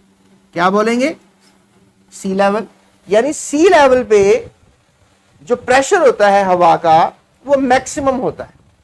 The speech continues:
फिर आप जैसे जैसे समंदर से ऊपर आते हैं, मैदानी इलाकों में आते हैं, रेगिस्तान में आते हैं, sorry, रेगिस्तान में आते हैं, फिर मैदानी इलाकों में आते हैं, फिर आप पहाड़ों की तरफ जाना शुरू हो जाते हैं,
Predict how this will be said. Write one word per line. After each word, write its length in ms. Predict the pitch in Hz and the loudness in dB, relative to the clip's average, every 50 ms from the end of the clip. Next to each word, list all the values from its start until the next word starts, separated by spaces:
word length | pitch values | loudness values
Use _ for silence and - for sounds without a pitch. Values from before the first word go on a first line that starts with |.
| _ _ _ _ _ _ _ _ _ _ _ _ _ _ _ - | _ _ _ _ _ _ _ _ _ _ _ _ _ _ _ -2
फिर 100 | 202 226 | 2 2
आप 100 | 226 202 | 2 2
जैसे 220 | 196 208 214 214 | 2 2 2 4
जैसे 200 | 233 233 240 240 | 2 2 2 2
समंदर 400 | - 240 220 202 202 202 220 220 | -2 -4 -4 -4 -2 -2 -2 -4
से 120 | 214 233 226 | 0 0 0
ऊपर 280 | 220 208 190 220 233 | 0 0 0 0 2
आते 280 | 226 208 202 202 202 208 | 2 2 2 0 -4 -4
हैं, 360 | 208 208 202 202 202 190 185 - _ _ _ _ _ _ | -4 -2 -2 -2 -4 -4 -8 -16 _ _ _ _ _ _
मैदानी 400 | 165 175 180 180 175 180 185 202 | -6 -2 0 2 2 2 0 0
इलाकों 340 | 208 202 196 196 190 196 196 | 0 2 0 0 0 -2 -4
में 100 | 196 196 196 | -2 0 0
आते 220 | 185 185 190 190 | 0 -2 -2 -6
हैं, 100 | 190 185 | -4 -2
रेगिस्तान 520 | 180 180 170 175 185 - - 202 196 190 | -2 -2 -4 -4 -10 -6 -4 -2 -2 -2
में 120 | 196 190 190 | -4 -4 -2
आते 280 | 185 180 - - 180 180 | -2 -4 -4 -6 -8 -8
हैं, 220 | 175 175 175 170 160 - _ _ _ _ _ | -8 -6 -8 -10 -10 -14 _ _ _ _ _
sorry, 200 | 185 180 170 160 | -6 -4 -4 -4
रेगिस्तान 480 | 156 175 170 170 180 175 208 196 190 190 | -2 -4 -4 -4 -6 -4 -2 -2 -2 -2
में 120 | 196 190 | -2 -2
आते 240 | 185 180 180 185 185 | -2 -2 -2 -4 -6
हैं, 100 | 185 180 | -8 -6
फिर 120 | 180 196 196 | -4 -6 -4
मैदानी 400 | 190 190 175 180 175 175 196 214 | -4 -2 -2 -2 -2 0 0 0
इलाकों 340 | 208 202 196 185 190 190 190 | 2 2 0 0 0 -4 -4
में 100 | 190 185 | -2 -4
आते 280 | 180 170 170 175 175 | -4 -4 -6 -8 -8
हैं, 160 | 170 170 165 - | -8 -8 -8 -4
फिर 160 | 202 202 196 | -2 0 2
आप 180 | 196 190 185 185 | 2 2 2 0
पहाड़ों 320 | 190 180 170 156 156 170 | 0 2 2 2 0 -2
की 80 | 185 196 | -4 -6
तरफ 180 | 196 196 196 180 | -8 -8 -6 -4
जाना 180 | 185 180 175 | -4 -4 -4
शुरू 200 | 175 175 185 175 | -6 -6 -8 -8
हो 60 | 175 165 | -6 -6
जाते 260 | 160 151 151 _ 156 | -6 -8 -10 _ -20
हैं, 60 | _ | _